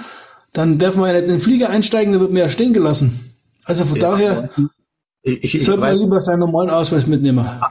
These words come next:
Speaker 2: Aber da ist, da ist jede Sekunde, die du dich damit beschäftigst, ist verschwendet. Brauchst dir überhaupt keinen Gedanken machen. Ja, und das kann, kann auch
Speaker 1: Genau.
Speaker 2: gut sein,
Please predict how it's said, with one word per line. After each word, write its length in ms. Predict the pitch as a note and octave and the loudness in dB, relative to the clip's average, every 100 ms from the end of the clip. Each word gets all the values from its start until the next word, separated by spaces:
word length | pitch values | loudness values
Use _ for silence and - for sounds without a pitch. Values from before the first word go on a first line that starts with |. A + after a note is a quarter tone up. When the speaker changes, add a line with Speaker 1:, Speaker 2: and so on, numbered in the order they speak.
| - | -4
Speaker 2:
Aber 200 | B2+ C#3+ | -2 0
da 100 | C#3+ | 0
ist, 240 | C#3+ D3+ C#3+ | 0 -2 -2
da 40 | |
ist 180 | D#3 - - | -2 -4 -4
jede 520 | B2 B2 G3 G#3 F#3 | -2 2 2 2 2
Sekunde, 440 | D3+ D#3 F3+ G3+ F3+ | 0 0 0 2 2
die 100 | C#3+ | 2
du 80 | C#3+ | 0
dich 100 | C#3+ | 0
damit 200 | C#3+ C#3 | 0 -2
beschäftigst, 500 | C3 C#3+ C#3+ C#3+ C3 | -2 -4 -2 -4 -2
ist 100 | C#3 | -4
verschwendet. 680 | - A#2 G#2 A#2 G2+ - - | -4 -4 -2 0 0 -4 -10
Brauchst 220 | B2 B2+ | -8 -2
dir 40 | D#3+ | 0
überhaupt 200 | F3+ F3 | 0 0
keinen 140 | D#3+ | 0
Gedanken 300 | C#3+ C#3+ A#2+ | 0 0 0
machen. 360 | F#2+ E2+ E2+ - - - - | -2 -4 -10 -14 -20 -20 -8
Ja, 140 | G#2+ | -4
und 60 | D3 | -2
das 100 | C#3+ | -2
kann, 200 | D#3 F3+ | -2 -2
kann 180 | D#3+ F#3+ | 0 0
auch 100 | G3+ | 0
Speaker 1:
Genau. 140 | E3+ G3 | 2 2
Speaker 2:
gut 80 | |
sein, 260 | B2 F3 | 0 -2